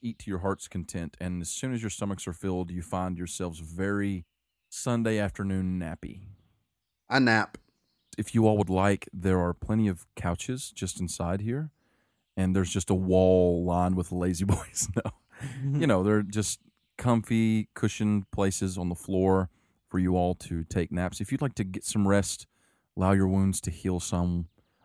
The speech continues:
Speaker 1: I'm sure the Archdruid will be quite some time before he returns.
Speaker 3: Can we have hi-, as soon as he comes in, like, even if we're asleep, can someone please wake us up? We really ne-
Speaker 1: Oh,
Speaker 3: um,
Speaker 1: don't worry. Is when he, when he returns and he is ready to speak with you, we will,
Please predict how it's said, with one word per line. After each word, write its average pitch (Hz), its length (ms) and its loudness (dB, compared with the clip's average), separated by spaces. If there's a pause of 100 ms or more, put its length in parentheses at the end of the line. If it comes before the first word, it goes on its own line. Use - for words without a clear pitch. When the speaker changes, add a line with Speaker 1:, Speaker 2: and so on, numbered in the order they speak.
(100)
Speaker 1:
I'm 92 120 2
sure 101 300 2
the 95 80 0
Archdruid 92 420 0
will 92 120 -2
be 90 140 -2
quite 85 220 -4
some 85 160 -6
time 85 220 -2
before 82 220 -4
he 85 60 0
returns. - 680 -6
Speaker 3:
Can 151 100 -2
we 156 180 2
have 151 260 0
hi-, 160 140 -2
as 135 120 -2
soon 151 160 0
as 151 100 0
he 151 80 0
comes 147 300 2
in, 143 160 2
like, 135 240 2
even 143 220 0
if 143 120 -2
we're 135 100 0
asleep, 139 300 -2
can 135 140 -2
someone 135 260 -2
please 135 180 -2
wake 135 180 -4
us - 120 -4
up? 135 200 0
We 139 100 -2
really 139 240 2
ne- 147 120 0 (680)
Speaker 1:
Oh, 120 80 12
Speaker 3:
um, 107 60 10
Speaker 1:
don't 127 180 8
worry. 110 260 12
Is 95 180 4
when 95 180 6
he, 131 380 4
when 104 220 6
he 131 240 4
returns 101 540 4
and 85 100 2
he 92 100 4
is 90 140 2
ready 92 200 6
to 90 60 -2
speak - 280 -2
with - 160 -10
you, 85 260 0 (100)
we 98 180 4
will, 92 280 2